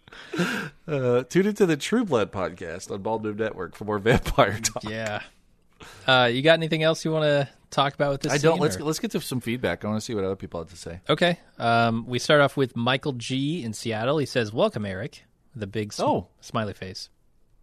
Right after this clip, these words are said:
Speaker 1: Thank you. Se-, fellow Seattleite.
Speaker 2: Yes. Uh, anyway, do you guys have any theories on Kim's future? I personally think Kim's fate is grim, most likely ending in disbarment at best and death at worst.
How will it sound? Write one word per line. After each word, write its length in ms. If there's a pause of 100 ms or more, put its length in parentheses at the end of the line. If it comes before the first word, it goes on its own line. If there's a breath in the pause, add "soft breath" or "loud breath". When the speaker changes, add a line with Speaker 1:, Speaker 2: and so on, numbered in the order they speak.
Speaker 1:
Thank 240
you. 320
Se-, 320
fellow 240
Seattleite. 540 (320)
Speaker 2:
Yes. 500 (300)
Uh, 520
anyway, 380
do 80
you 80
guys 180
have 320
any 200
theories 480
on 140
Kim's 380
future? 560 (320 soft breath)
I 100
personally 380
think 240
Kim's 260
fate 260
is 120
grim, 540
most 320
likely 360
ending 260
in 220
disbarment 580
at 100
best 480
and 240
death 280
at 180
worst. 460